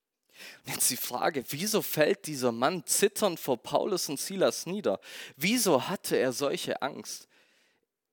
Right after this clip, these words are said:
Es war doch eigentlich alles wieder gut. Die Insassen sind nicht abgehauen. Er kann sie doch einfach alle wieder einsperren. Problem gelöst, alles gut.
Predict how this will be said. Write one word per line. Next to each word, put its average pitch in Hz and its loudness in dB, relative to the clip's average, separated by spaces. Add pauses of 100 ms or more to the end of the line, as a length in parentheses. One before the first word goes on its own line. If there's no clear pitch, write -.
(200)
Es - 2
war 185 8
doch 170 2
eigentlich 175 2
alles 220 6
wieder 180 6
gut. 247 -2
Die 160 -4
Insassen 185 6
sind 160 0
nicht 131 0
abgehauen. 185 4 (180)
Er 139 6
kann 185 2
sie 180 -2
doch 165 4
einfach 165 2
alle 175 8
wieder 165 2
einsperren. 135 4
Problem 185 2
gelöst, 185 4
alles 165 2
gut. 165 -6